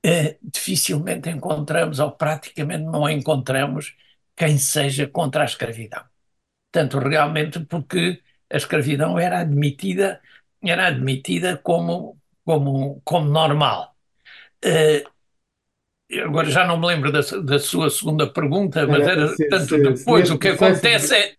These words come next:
Speaker 1: é o
Speaker 2: neste
Speaker 1: diferente.
Speaker 2: processo de desumanização,
Speaker 1: Exato.
Speaker 2: se a Igreja
Speaker 1: A, a
Speaker 2: Católica teve
Speaker 1: Igreja,
Speaker 2: alguma palavra a dar.
Speaker 1: a Igreja tem aqui um, uma, um papel mu-, bastante ambíguo, não é?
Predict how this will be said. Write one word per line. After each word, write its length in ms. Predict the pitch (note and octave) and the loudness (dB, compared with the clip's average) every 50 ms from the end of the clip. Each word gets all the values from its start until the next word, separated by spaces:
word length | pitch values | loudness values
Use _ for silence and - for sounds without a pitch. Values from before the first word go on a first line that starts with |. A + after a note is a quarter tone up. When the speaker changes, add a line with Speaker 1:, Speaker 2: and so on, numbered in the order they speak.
| _ - - | _ -2 0
Speaker 1:
é 180 | G3 F#3 F3+ | 2 2 4
o 140 | F3+ E3 D#3 | 4 4 4
Speaker 2:
neste 280 | D3 C#3+ E3+ D#3+ - - | 4 4 4 4 2 0
Speaker 1:
diferente. 0 | |
Speaker 2:
processo 640 | - E3 E3+ E3 D#3+ F3+ F#3 F3+ F3 F3 - D#3 C#3+ | 2 2 2 2 4 6 6 6 6 4 0 0 0
de 280 | B2+ C3 D3 C#3+ C#3 C3 | 2 4 6 6 6 4
desumanização, 1000 | A#2 A#2+ A#2+ B2+ D3 D3 C#3+ C#3 C#3 C3 A#2+ C3+ C3 D#3 F3+ D3+ D3+ D#3+ E3 D#3+ | 2 -2 0 2 4 4 6 4 4 4 2 2 2 2 2 2 2 0 0 -2
Speaker 1:
Exato. 40 | |
Speaker 2:
se 160 | - - - D3+ | -2 2 4 4
a 60 | C#3+ | 6
Igreja 340 | C#3 - E3 D#3 D3 D#3 D3 D3+ D3 | 6 6 6 6 6 4 2 2 4
Speaker 1:
A, 60 | - | 4
a 40 | - | 6
Speaker 2:
Católica 340 | - D4 - A3+ G3 E3+ - | 6 6 6 4 2 2 4
teve 200 | C4 C4 B3+ G#3+ | 4 4 6 6
Speaker 1:
Igreja, 0 | |
Speaker 2:
alguma 440 | F3+ C#3 C3 C3+ D3 C#3+ C#3+ E3+ D#3+ | 4 4 2 2 2 2 2 2 2
palavra 440 | D3 C3 B2+ B2+ A#2+ A2 A2 G#2+ G#2+ | 2 2 2 2 2 0 0 -2 -4
a 20 | |
dar. 260 | G#2 G#2 F#2+ F#2 - _ _ _ _ _ _ _ _ _ - | -4 -6 -8 -10 -14 _ _ _ _ _ _ _ _ _ 0
Speaker 1:
a 40 | A#3+ | 0
Igreja 560 | B3+ B3 F3+ F#3+ G3+ G3+ G3 G3 - G#3+ G#3 | 0 0 0 -2 -2 -2 -2 -2 -2 -4 -4
tem 320 | - - G3 F#3+ F#3+ F3+ | -4 -4 -2 -2 0 0
aqui 240 | D3+ B2+ - - E3 | 0 -2 -2 -4 -4
um, 400 | E3+ F3 E3 D3+ D3 D#3 D#3 C#3 C3 - D#3 C#3+ - - | -2 -2 -2 -2 -4 -4 -6 -8 -10 -10 -10 -12 -10 -8
uma, 420 | - E3+ D#3+ G3 F3+ D#3 - E3 C#3+ C3 - - | -8 -6 -4 -4 -2 -2 0 -2 -2 -4 -4 -4
um 260 | F#3+ D#3+ E3+ F3+ D3+ | -4 -4 -2 -2 -4
papel 380 | - - E3 - - F3 F3 D#3 | -2 -2 -2 0 2 2 2 2
mu-, 200 | D#3 E3+ - - | 0 -2 -2 -2
bastante 480 | C#3 C3 D3+ - - - F3+ E3 C#3 F#3 | -2 0 0 0 0 0 0 2 2 2
ambíguo, 840 | E3 D3+ C#3+ B2 B2 B2 A#2 G2 F#2 F2+ F2 F#2+ G2 G2+ G2+ G#2 - - | 2 2 2 2 2 0 0 -2 -6 -12 -18 -16 -14 -14 -14 -14 -10 -6
não 60 | B2 C#3 | -4 -2
é? 180 | D#3+ E3 D#3 | -2 -4 -6